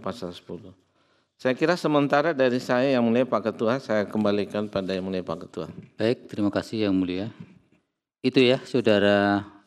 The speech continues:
Speaker 2: Ahmad Al-Barizi dan Nur Fauzi Ramadan. Eh, ya, secara garis besar saya juga sependapat dengan apa yang dinasihatkan oleh para yang mulia.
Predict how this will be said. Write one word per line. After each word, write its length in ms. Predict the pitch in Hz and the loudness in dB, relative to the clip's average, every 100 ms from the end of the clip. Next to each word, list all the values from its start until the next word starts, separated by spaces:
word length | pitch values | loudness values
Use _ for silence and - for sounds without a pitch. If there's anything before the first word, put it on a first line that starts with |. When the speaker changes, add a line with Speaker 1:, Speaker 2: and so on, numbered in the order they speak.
| - | -8
Speaker 2:
Ahmad 480 | 101 101 101 101 95 - _ _ _ _ _ _ | -2 0 2 2 -2 -10 _ _ _ _ _ _
Al-Barizi 880 | - 107 98 95 101 95 95 120 117 | 0 2 0 0 0 0 0 0 0
dan 240 | 104 95 | 0 -2
Nur 160 | 92 92 | -4 -6
Fauzi 480 | - 92 92 95 92 | -6 -6 -6 -8 -8
Ramadan. 800 | 90 92 87 87 104 110 131 147 - _ _ _ _ _ - _ _ _ _ _ _ _ _ _ _ _ _ _ | -8 -8 -10 -10 -6 -4 -4 -4 -10 _ _ _ _ _ -20 _ _ _ _ _ _ _ _ _ _ _ _ _
Eh, 440 | 110 101 101 98 98 - _ _ _ _ | -6 -4 -4 -6 -10 -20 _ _ _ _
ya, 240 | 127 117 95 | -6 -6 -6
secara 320 | - 113 107 | -4 -2 0
garis 240 | 107 104 | 0 -2
besar 560 | - 98 117 127 117 117 - | -6 -6 -2 -2 -4 -10 -6
saya 160 | 113 | -6
juga 400 | 101 101 101 95 - _ _ _ - - _ | -6 -8 -6 -8 -12 _ _ _ -18 -18 _
sependapat 720 | - 110 95 90 - 104 98 | -18 -12 -10 -10 -10 -10 -8
dengan 480 | 95 92 92 90 92 - _ _ _ _ _ _ _ _ _ _ _ _ | -8 -6 -8 -8 -12 -18 _ _ _ _ _ _ _ _ _ _ _ _
apa 240 | 98 - 98 | -12 -6 -6
yang 80 | |
dinasihatkan 720 | 90 90 92 - 92 - 92 90 | -4 -6 -8 -8 -10 -8 -10 -10
oleh 80 | |
para 240 | 90 90 90 | -10 -10 -8
yang 240 | 87 87 | -6 -8
mulia. 480 | 87 85 85 90 107 | -10 -10 -12 -12 -14